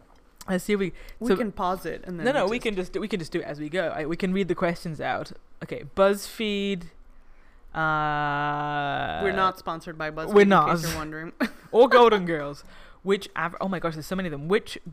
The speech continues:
Speaker 1: Golden Girl are you? Okay. Which g-, which quiz? Which the Golden Girl, Girls character are you? Oh, there's even multiple. The second one is, which of the Golden Girls are you actually?
Speaker 2: Un-,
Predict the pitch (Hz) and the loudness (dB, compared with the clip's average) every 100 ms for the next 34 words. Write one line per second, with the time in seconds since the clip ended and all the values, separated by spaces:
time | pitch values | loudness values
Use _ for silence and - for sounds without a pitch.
0 | - 170 185 208 202 151 71 76 - - | -2 2 4 4 2 -2 -6 -10 -16 -18
1 | - 156 147 147 139 - 143 147 139 135 | -10 -6 -4 -4 -6 -10 -10 -10 -10 -12
2 | 127 139 - - - - - - - - | -12 -16 -20 -20 -20 -20 -16 -14 -12 -12
3 | - - _ - - - - 214 233 - | -12 -20 _ -20 -20 -20 -8 -6 -6 -10
4 | - - - - - - - - 226 277 | -14 -14 -14 -16 -20 -20 -20 -8 -2 -2
5 | - - - 240 147 147 160 - - - | -2 -4 2 2 2 -4 -6 -6 -8 -6
6 | 202 196 208 208 165 180 143 - 170 165 | -2 2 2 0 -2 0 -2 -2 -2 0
7 | 165 143 - - - 160 160 185 - 151 | -2 -6 -12 -12 -6 -4 -4 -4 -4 -6
8 | 139 - - - - - - - - - | -6 -12 -16 -20 -20 -20 -20 -20 -20 -20
9 | - - - 185 165 196 185 185 202 - | -20 -8 -2 -2 0 -2 0 2 2 0
10 | 165 143 143 151 202 196 175 160 - - | -6 -6 -10 -2 0 0 -2 -2 -8 -8
11 | 240 262 220 190 196 196 185 175 170 - | -6 -2 -2 2 2 2 2 2 2 2
12 | 160 160 156 - 185 - - 147 135 120 | 0 0 -2 0 -2 -4 -8 -8 -10 -14
13 | - - - - - - - - - - | -14 -20 -20 -20 -20 -20 -20 -20 -20 -20
14 | - - - - - 156 | -20 -20 -20 -20 -6 0